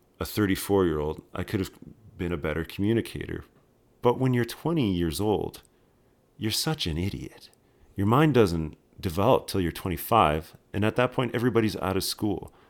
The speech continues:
You're so full of hormones when you're twenty. You're just driving. Like, it's just, uh, that, that's, like, the peak of male, like, <laughs> stupidity, basically. They're just like, "I'm gonna do it. I'm gonna do it this way, and then I'm gonna hit that ball like this." And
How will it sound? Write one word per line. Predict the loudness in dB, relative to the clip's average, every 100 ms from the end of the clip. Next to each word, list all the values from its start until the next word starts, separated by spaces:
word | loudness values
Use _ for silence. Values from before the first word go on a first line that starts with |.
| _ 0
You're | 2
so | 4 4 4 4
full | 2 2 2
of |
hormones | 0 -4 -4 -8 -12 -16 -18 _
when | -6 -2
you're | -2
twenty. | -4 -8 -8 -10 -18 _
You're | -4 0
just | 0 -2 -6 -10
driving. | 0 4 4 2 -4 -10 -16 -10
Like, | -8 -4
it's | -4 -6
just, | -4 -2 -2 -4 -18 _ _ _ _ _ _ _ _ _ _ _ -4
uh, | -4 2
that, | 0 4
that's, | 2 2 -4 -2
like, | 0 0 -2
the | -8
peak | -8 -2 0 2 2
of | 0 0
male, | -2 0 2 0
like, | 0 -2 -4
<laughs> | -6
stupidity, | -6 -4 -2 0 -2 -2
basically. | -2 -2 -4 -8 -12 -10
They're | -8
just | -8 -6
like, | -8 -10 -10
"I'm | -6
gonna | -4 -4
do | -2 -2 2
it. | 0 -2 -8
I'm | -8 -6
gonna | -6
do | -4 -6
it | -8 -14 -14 _ _ 0
this | 2 4
way, | 6 8 6 4
and | 0
then | 0
I'm | 0 2
gonna | 2
hit | 2 2 2
that | 0 4
ball | 4 4 2
like | 0 0
this." | -2 0 -6
And | -6